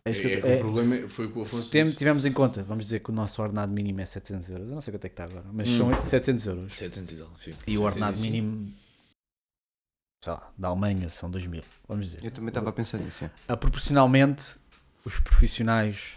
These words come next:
Speaker 1: da cultura, vamos dizer assim, lá, equivalente ao,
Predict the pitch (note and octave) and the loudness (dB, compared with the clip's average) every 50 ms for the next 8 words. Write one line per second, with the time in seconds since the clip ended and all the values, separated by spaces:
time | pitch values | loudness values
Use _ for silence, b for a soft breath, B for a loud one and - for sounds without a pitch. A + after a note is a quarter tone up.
0 | - - - - - G#2+ G2+ - - G#2+ G2+ G2 - A#2 B2+ C3 C3 A2+ G#2+ G2+ | -18 -20 -20 -16 -14 -12 -12 -8 -8 -8 -6 -2 2 2 2 2 0 -2 -2 -4
1 | F#2+ F#2+ G2+ A2 G2+ G2+ G2 - - A2 A2 G#2 G#2+ A2 A2+ A2+ B2 - b b | -4 -4 -4 -2 -2 -2 -4 -4 -2 -2 0 2 2 2 2 0 -4 -8 b b
2 | b b b b b b b b b b b b _ _ _ _ - - - - | b b b b b b b b b b b b _ _ _ _ -14 -10 -6 -2
3 | B2 A2+ A2+ A#2 A#2 A#2+ A#2+ A2 - A#2+ A2 G#2 G#2 G2+ F#2+ F#2 F2+ F2+ E2+ D#2+ | -2 2 4 4 4 4 2 2 2 2 2 4 4 4 4 2 2 0 -2 -4
4 | - - - | -6 -8 -14